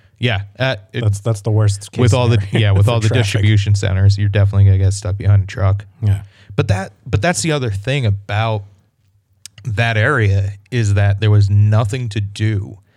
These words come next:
Speaker 1: And that bred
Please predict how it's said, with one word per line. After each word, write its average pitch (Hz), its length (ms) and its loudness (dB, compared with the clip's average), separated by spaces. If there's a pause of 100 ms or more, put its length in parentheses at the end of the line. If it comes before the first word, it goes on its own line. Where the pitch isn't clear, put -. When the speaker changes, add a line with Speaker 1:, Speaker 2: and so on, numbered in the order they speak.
(840)
Speaker 1:
And 110 480 0 (180)
that 107 460 -4 (320)
bred 113 640 0